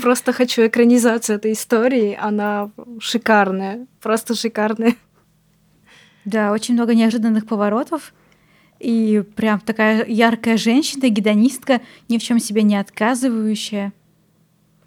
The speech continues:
Speaker 2: Как это?
Speaker 1: Ни в ком себе не отказывающая,
Speaker 2: Ни в ком,
Speaker 1: я
Speaker 2: ни
Speaker 1: бы
Speaker 2: в ком
Speaker 1: сказала.
Speaker 2: себе не отказывающая.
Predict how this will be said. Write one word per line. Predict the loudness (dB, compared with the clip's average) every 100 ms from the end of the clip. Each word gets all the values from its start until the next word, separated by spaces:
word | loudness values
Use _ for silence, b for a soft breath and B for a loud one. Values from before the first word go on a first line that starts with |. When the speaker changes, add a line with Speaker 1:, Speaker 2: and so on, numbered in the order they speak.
| _ _ _ _ -8
Speaker 2:
Как | -2
это? | 4 4
Speaker 1:
Ни |
в | 4
ком | 2 2
себе | 4 6 8
не | 6
отказывающая, | 4 2 2 6 8
Speaker 2:
Ни | 8
в | 6
ком, | 6 4 4 4
Speaker 1:
я |
Speaker 2:
ни | 4
Speaker 1:
бы |
Speaker 2:
в | 6
ком | 4 4
Speaker 1:
сказала. |
Speaker 2:
себе | 4 6 6 2
не | -2 -4
отказывающая. | -2 2 2 2 2 2 0 -2 -6